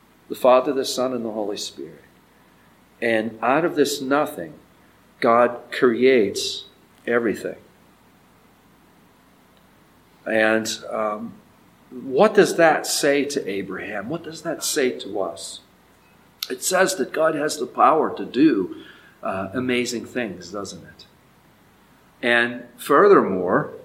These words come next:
uh, we're told that, um, in verse seventeen there at the very end, that God has the ability to give life to the dead. And I, I think that there's a connection. Paul's making a connection there,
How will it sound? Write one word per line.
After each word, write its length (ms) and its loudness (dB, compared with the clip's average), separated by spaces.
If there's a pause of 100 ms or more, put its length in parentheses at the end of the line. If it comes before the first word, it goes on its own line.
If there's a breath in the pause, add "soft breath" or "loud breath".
(480 soft breath)
uh, 240 -4
we're 280 2
told 720 4
that, 600 4 (320)
um, 460 -8 (720)
in 140 -4
verse 280 4
seventeen 540 0
there 180 2
at 100 -2
the 60 -6
very 400 0
end, 220 -4
that 140 -8
God 240 6
has 320 0
the 80 0
ability 500 0
to 100 -6
give 240 0
life 380 0
to 120 -4
the 120 -4
dead. 420 -2 (1900)
And 160 4
I, 280 6
I 40 6
think 320 4
that 460 6
there's 240 6
a 40 4
connection. 720 2
Paul's 320 6
making 400 0
a 40 -4
connection 600 2
there, 440 2